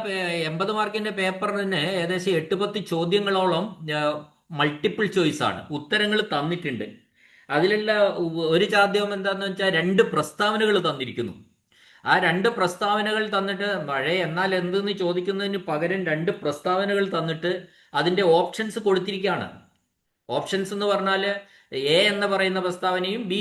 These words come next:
എന്ന് പറയുന്ന പ്രസ്താവനയാണ് തന്നിരിക്കുന്നത്. ആ, അപ്പൊ ഉത്തരം ഇതൊക്കെയാണ്. എ ശരി, ബി തെറ്റ്. രണ്ടാമത്തെ എ തെറ്റ്, ബി തെറ്റ്. മൂന്നാമത്തത് എയും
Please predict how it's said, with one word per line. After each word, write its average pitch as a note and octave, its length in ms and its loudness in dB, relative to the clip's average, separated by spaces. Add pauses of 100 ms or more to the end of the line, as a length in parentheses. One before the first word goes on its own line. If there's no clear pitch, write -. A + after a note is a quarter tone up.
(100)
എന്ന് G3+ 200 0
പറയുന്ന F3+ 360 0
പ്രസ്താവനയാണ് F3+ 680 -2
തന്നിരിക്കുന്നത്. C3+ 540 -4 (560)
ആ, G#2+ 60 -6 (220)
അപ്പൊ F#3+ 220 -4
ഉത്തരം G#3+ 300 4
ഇതൊക്കെയാണ്. F3+ 460 0 (720)
എ E3 160 4 (180)
ശരി, G#3+ 280 6 (300)
ബി F#3 100 4 (120)
തെറ്റ്. A2+ 260 -2 (680)
രണ്ടാമത്തെ G#3 600 2 (260)
എ G#3+ 40 6 (120)
തെറ്റ്, G#3+ 280 4 (140)
ബി G3+ 200 2
തെറ്റ്. - 260 -2 (760)
മൂന്നാമത്തത് A3 720 0 (640)
എയും G#3+ 320 4